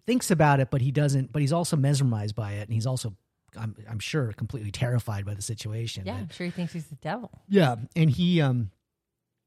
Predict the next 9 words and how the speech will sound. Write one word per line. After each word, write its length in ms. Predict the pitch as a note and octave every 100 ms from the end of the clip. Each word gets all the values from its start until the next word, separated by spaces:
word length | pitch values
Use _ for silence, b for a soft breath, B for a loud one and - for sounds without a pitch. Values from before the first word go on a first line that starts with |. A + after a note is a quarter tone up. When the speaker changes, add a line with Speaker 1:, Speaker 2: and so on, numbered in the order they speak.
| -
Speaker 1:
anyway, 160 | D#3+ C#3
basically, 840 | B2 D3+ - C#3 C#3 B2+ B2 B2 _ _ _ _ _ _ _ _ _
Lestat 440 | C#3+ - D3+ B2 -
tells 320 | C#3+ B2+ G#2+
Louis, 240 | B2 A2+
he's 100 | G2+
like, 140 | G#2 A2
"I 80 |
don't, 160 | G#2+